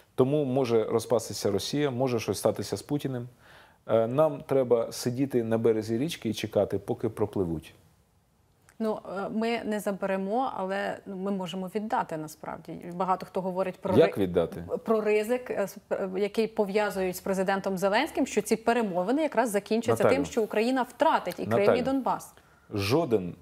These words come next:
Speaker 1: е, президент України, ким би він не був, якщо він віддасть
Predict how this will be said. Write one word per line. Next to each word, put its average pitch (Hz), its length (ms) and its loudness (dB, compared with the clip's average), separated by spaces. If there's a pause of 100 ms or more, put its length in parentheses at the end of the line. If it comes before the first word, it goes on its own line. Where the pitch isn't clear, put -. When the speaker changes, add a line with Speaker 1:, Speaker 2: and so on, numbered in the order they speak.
(140)
Speaker 1:
е, 95 360 2 (180)
президент 113 540 2
України, 101 420 2
ким 131 280 -2
би 104 120 2
він 104 320 -2
не 101 100 2
був, 87 400 -6 (200)
якщо 101 460 0
він 110 220 0
віддасть 101 720 -2